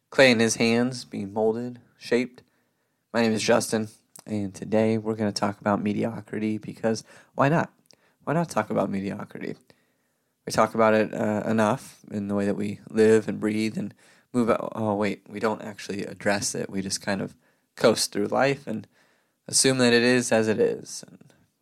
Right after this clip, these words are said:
whoever we are is just destined to be that way. Recently, I was talking to a young man who is convinced that he's destined to be mediocre. Now, this is extremely heartbreaking to hear, for one, let alone to be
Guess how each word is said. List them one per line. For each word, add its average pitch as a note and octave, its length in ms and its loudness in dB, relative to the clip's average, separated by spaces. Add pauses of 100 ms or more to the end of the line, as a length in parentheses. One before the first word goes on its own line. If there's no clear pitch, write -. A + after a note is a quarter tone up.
(180)
whoever A2 260 4
we A2 160 4
are A2 260 2
is G2+ 120 0
just G2+ 280 -2
destined A2 420 -2
to G2+ 100 -14
be G#2 400 -8
that - 260 -18
way. - 220 -12 (920)
Recently, G#2+ 340 0
I G#2+ 40 2
was G#2 100 -2
talking G#2+ 260 0
to - 120 -10
a G#2 40 0
young G#2 160 2
man G#2 280 2
who G#2+ 220 -2 (300)
is - 160 -4
convinced A2 420 0
that G2+ 100 -6
he's G2 180 -6
destined G#2+ 520 -4 (140)
to G#2 160 -8
be G2 280 -4 (260)
mediocre. A2 680 2 (1700)
Now, C3 100 2
this C3 140 2
is B2 180 2
extremely A2+ 380 0
heartbreaking G2+ 800 -2
to G2 420 -4 (480)
hear, A2 500 2 (160)
for G2+ 160 0
one, F#2+ 520 0 (120)
let G#2 160 -2
alone G2 420 0
to - 140 -10
be F#2+ 260 -10